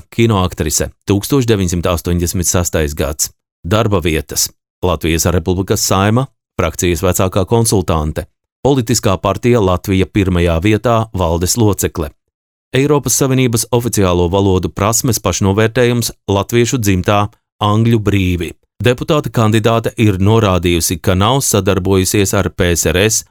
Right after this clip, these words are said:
Latvijas P S R vai ārvalstu valsts drošības dienestiem, izlūkdienestiem vai pretizlūkošanas dienestiem, kā šo dienestu ārštata darbinieks, aģents, rezidents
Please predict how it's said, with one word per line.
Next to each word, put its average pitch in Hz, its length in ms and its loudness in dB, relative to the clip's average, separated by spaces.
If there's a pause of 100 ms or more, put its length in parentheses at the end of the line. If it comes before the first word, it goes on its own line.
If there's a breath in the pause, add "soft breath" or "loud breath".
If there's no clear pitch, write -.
Latvijas 113 560 0
P 87 240 0
S 104 160 0
R 117 240 2
vai 98 320 0
ārvalstu 127 640 0
valsts 104 400 0
drošības 92 560 0
dienestiem, 110 720 0
izlūkdienestiem 104 960 0 (160)
vai 98 240 2
pretizlūkošanas 107 1120 0
dienestiem, 98 720 0
kā 90 240 0
šo 117 320 2
dienestu 101 640 0
ārštata 85 560 -2
darbinieks, 95 720 0
aģents, 92 640 -2 (100)
rezidents 110 680 0